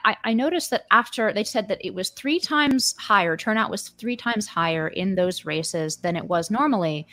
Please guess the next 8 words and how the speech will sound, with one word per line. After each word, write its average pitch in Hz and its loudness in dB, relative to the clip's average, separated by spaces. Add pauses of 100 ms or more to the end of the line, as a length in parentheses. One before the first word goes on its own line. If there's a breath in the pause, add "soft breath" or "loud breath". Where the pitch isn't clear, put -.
(280 loud breath)
And 180 0
what 196 2
that 233 6
three 285 2
times 247 2
higher 196 6
was, 180 4
was 160 2